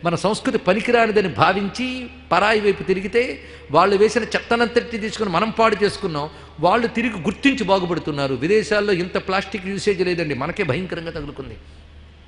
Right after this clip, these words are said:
ఇది ఒక ఆర్తితో చెప్తున్నాం. ఏ ఒకరిద్దరు స్పందించినా ఆ పుణ్యం నాకు లభిస్తుందని చెప్తున్నాను ఇక్కడ.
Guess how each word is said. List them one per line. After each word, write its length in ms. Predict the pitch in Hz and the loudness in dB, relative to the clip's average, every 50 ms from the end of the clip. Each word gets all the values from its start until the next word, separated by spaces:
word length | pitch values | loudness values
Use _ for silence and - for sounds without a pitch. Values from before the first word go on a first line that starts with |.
| - - - - - - | -20 -20 -20 -16 -10 -6
ఇది 100 | 143 160 | -4 -4
ఒక 100 | 156 151 | -2 0
ఆర్తితో 420 | 135 151 190 - - 247 - 240 220 | 0 -2 -2 -2 -4 -2 0 0 0
చెప్తున్నాం. 500 | - 196 - - 202 196 175 156 147 156 - - - - - - | 0 -2 -2 -2 -2 -2 0 -2 -4 -4 -10 -16 -20 -16 -6 -2
ఏ 80 | 143 175 156 127 | -2 0 0 0
ఒకరిద్దరు 520 | 127 131 - 196 202 208 180 170 233 220 | -2 0 0 0 0 0 4 4 4 4
స్పందించినా 720 | 226 - - - 220 208 208 202 208 180 - 226 214 220 220 233 262 262 262 - | 4 0 -2 -2 0 0 0 -2 -2 -2 -2 0 0 2 2 2 2 0 2 4
ఆ 80 | 180 190 | 4 4
పుణ్యం 380 | 190 185 202 208 208 240 247 220 | 4 2 0 2 2 2 4 4
నాకు 160 | 214 190 170 | 2 2 4
లభిస్తుందని 580 | 170 165 147 147 202 - - 180 170 208 226 | 4 4 2 0 -4 -4 -4 -4 -2 -2 -2
చెప్తున్నాను 400 | 180 151 - - 165 127 123 127 | -2 -4 -4 -4 -6 -6 -6 -10
ఇక్కడ. 200 | - - - - | -14 -14 -16 -12